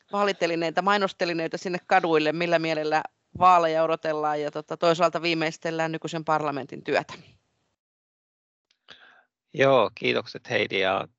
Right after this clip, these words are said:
Speaker 2: tosiaan Belgian puheenjohtajakausi on nyt alkanut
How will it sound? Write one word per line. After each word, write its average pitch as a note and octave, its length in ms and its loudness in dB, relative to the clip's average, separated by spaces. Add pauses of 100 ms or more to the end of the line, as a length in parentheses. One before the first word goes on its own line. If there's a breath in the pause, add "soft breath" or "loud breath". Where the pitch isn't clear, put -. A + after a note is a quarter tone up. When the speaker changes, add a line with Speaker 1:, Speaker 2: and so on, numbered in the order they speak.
Speaker 2:
tosiaan G#2 640 -8 (1400 loud breath)
Belgian B2+ 500 2
puheenjohtajakausi G#2+ 1000 -2
on - 100 -8
nyt - 160 -14
alkanut B2 560 -2